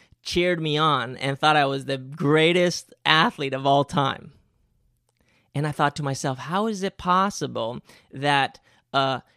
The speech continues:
crappy performance is eliciting such joy, not just in the people in the boat, but in me too?" That was so exciting, so cool. And I realized a method, a practice, fitness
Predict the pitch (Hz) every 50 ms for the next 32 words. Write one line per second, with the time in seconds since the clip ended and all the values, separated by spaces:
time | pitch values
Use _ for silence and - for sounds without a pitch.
0 | _ _ - - - 156 156 170 185 - - 160 156 - - 131 - _ - 185
1 | 220 202 156 127 - 98 107 - - - _ _ _ _ _ - 151 156 139 143
2 | 143 139 139 147 170 175 - - 165 147 139 135 127 131 127 143 - - - -
3 | - 139 139 - - 151 151 143 151 165 165 156 139 107 98 - - - 147 165
4 | 196 214 - - 208 - 202 170 156 - 185 175 170 156 143 139 135 208 254 240
5 | - - 143 127 131 131 131 139 175 220 269 240 - - - 240 - - - -
6 | _ _ _ _ _ _ _ _ _ _ - 170 180 165 - - - 208 185 196
7 | 185 - - - 180 175 180 185 175 147 135 - - 175 160 - - 190 180 151
8 | 139 139 135 143 147 147 143 139 131 127 120 - _ _ _ - - _ _ _
9 | _ - 139 143 143 143 143 151 160 185 190 - - 180 165 160 175 175 - _
10 | - 139 - _ - - 151 156 156 165 180 180 - _ - 135 135 135 151 -
11 | - - _ _ _ _ _ _ _ _ - - - 180 185 - - 151 147 139
12 | 139 151 180 - - -